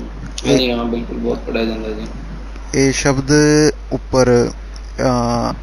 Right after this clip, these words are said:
Speaker 1: ਅੱਜ ਕੱਲ੍ਹ ਆਨਲਾਈਨ ਆਪਾਂ ਵੀਡੀਓਜ਼ ਦੇਖੀ ਦੀਆਂ ਤੇ ਇੱਕ ਕੰਟਰੋਵਰਸੀ ਕ੍ਰੀਏਟ ਕੀਤੀ ਹੈ ਕੁਛ
Speaker 2: ਅੱਛਾ
Speaker 1: ਪੰਥ
Speaker 2: ਜੀ।
Speaker 1: ਵਿਰੋਧੀ ਤਾਕਤਾਂ ਨੇ।
Speaker 2: ਹੂੰ, ਹੂੰ।
Speaker 1: ਉਹਨਾਂ ਦਾ ਇਹ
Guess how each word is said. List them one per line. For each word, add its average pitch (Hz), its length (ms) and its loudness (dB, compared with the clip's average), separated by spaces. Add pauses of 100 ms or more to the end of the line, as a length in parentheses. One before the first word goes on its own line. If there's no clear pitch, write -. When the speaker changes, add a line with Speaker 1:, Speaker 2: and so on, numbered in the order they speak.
(440)
Speaker 1:
ਅੱਜ 123 120 -4
ਕੱਲ੍ਹ 127 440 6 (340)
ਆਨਲਾਈਨ 131 420 4 (200)
ਆਪਾਂ 127 240 0
ਵੀਡੀਓਜ਼ 117 440 -2
ਦੇਖੀ 120 300 0
ਦੀਆਂ 117 240 0
ਤੇ 127 260 4 (580)
ਇੱਕ 101 160 -4
ਕੰਟਰੋਵਰਸੀ 139 960 0 (440)
ਕ੍ਰੀਏਟ 123 280 2
ਕੀਤੀ 113 400 -2
ਹੈ 110 160 -4 (1400)
ਕੁਛ 127 120 -2
Speaker 2:
ਅੱਛਾ - 140 -4
Speaker 1:
ਪੰਥ 123 160 2
Speaker 2:
ਜੀ। 131 60 0
Speaker 1:
ਵਿਰੋਧੀ 127 360 2
ਤਾਕਤਾਂ 113 420 0
ਨੇ। 120 140 -4 (760)
Speaker 2:
ਹੂੰ, 120 100 -4
ਹੂੰ। 117 200 -2 (1160)
Speaker 1:
ਉਹਨਾਂ 143 300 2
ਦਾ 160 200 6
ਇਹ 139 280 2